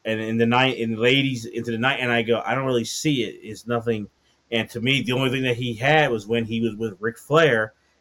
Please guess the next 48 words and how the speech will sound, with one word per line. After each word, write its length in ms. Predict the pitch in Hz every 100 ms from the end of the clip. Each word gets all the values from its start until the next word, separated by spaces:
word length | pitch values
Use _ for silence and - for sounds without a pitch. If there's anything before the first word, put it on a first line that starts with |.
| -
and 120 | 104
Flair 420 | - 110 107 113
would 140 | 117 117
carry 320 | 123 113 117
those 200 | 120 117
matches 480 | 156 185 147 120 -
and 100 | 101
make 240 | 101 -
him 160 | 120 120
look 220 | 165 190
great, 340 | 110 101 104 _ - -
like 180 | 160 160
Flair 340 | - 165 147 147
did 280 | 127 131
with 220 | 131 123 110
Lex 280 | 117 -
Luger 480 | 110 117 107 107 113 _ _ _ -
and 160 | 143
other 240 | 165 165 120
people. 400 | 110 101 104 110
Flair 360 | - 107 113
made 160 | 117 120
a 80 | 117
lot 240 | 123 220
of 80 | -
people 280 | 113 98 92
look 200 | 87 -
good, 240 | 85 80 _ _ _ _ -
and 200 | 113 98
Sting's 600 | - 113 113 113 - - _ _ _ _ -
one 260 | 143 170 180
of 140 | 127
many 220 | 151 156
on 160 | 110 95
that 200 | 87 78
list. 340 | 80 - - _ _ _
So 640 | - - 120 110 107 101 -
then 520 | 104 139 175 151 131 113
it 260 | 113 104
showed 320 | - 131 127
me 140 | 120 117
something 480 | - 123 110 120 110
that 220 | 104 -
Sting, 380 | - 139 135 110
when 160 | 117
they 200 | 110 104 -
brought 260 | 120 131
in 280 | 135 135 120